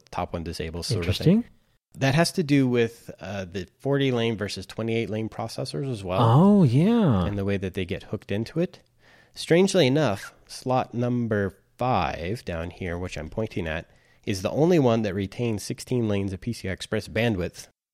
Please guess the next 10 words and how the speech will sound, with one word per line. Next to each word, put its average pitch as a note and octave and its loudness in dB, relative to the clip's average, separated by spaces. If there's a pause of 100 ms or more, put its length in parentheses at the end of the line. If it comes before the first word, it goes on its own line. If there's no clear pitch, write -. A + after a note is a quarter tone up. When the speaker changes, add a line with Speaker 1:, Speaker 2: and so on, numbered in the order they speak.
(220)
Speaker 1:
when F#2+ -6
you F#2 -4
populate F2+ -8
the - -12
different - -12
slots. - -8 (580)
Speaker 2:
Well, C#3+ 2
I'm D3 8
noticing F3 4
also, B2+ 4